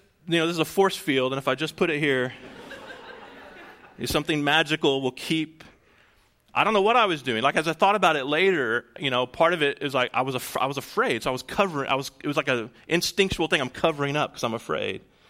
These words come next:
Or maybe I don't want other people to see that I'm afraid, and so I'm just sort of shielding my face. But, man, I kept thinking about this. Like, why, like, why would I cover my face as this was happening? It's not like it could stop anything terrible from happening to us. And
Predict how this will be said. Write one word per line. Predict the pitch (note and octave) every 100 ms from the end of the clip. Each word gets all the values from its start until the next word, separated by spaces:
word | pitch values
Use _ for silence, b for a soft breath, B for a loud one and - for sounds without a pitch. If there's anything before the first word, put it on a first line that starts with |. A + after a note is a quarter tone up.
| b b b b -
Or | D3
maybe | D3 F3 F3+ E3 -
I | C#3+
don't | D3+
want | D#3 D3
other |
people | F3 D3
to | C3
see | - B3 C4
that | F#3
I'm | C3+
afraid, | A#2+ - G#2+ G#2+
and | A2
so | B2+
I'm | A#2+
just | C3 -
sort |
of | A#2
shielding | - - C3 B2+ B2+ A2 G#2+ G#2 b b b b
my | A#2+ A#2
face. | - E3+ C#3 A#2
But, | D#3 - - B B B _
man, | F3 G#3+ - - _ - D#3+
I |
kept | - -
thinking | B3 C#4+
about | B3 A#2+
this. | A2 A2+
Like, | D3+
why, | D3 E3+ G3 -
like, | C#3+
why | C#3 F#3
would | A3
I | F#3
cover | - F3 D#3
my | C#3+ B2
face | - G2+ G2 -
as | A2+
this | A2+ A2
was | G#2+
happening? | A2+ A2+ G2 G2
It's | A#2+
not | C#3
like | B2
it | A#2
could | A2
stop | - G2 G#2+ A2
anything | G#2+ G#2+ G2+
terrible | A2 G2 G2+ F#2+
from | G2
happening | G2+ F#2+ - - G3+
to | -
us. | F#2+ G#2+
And | -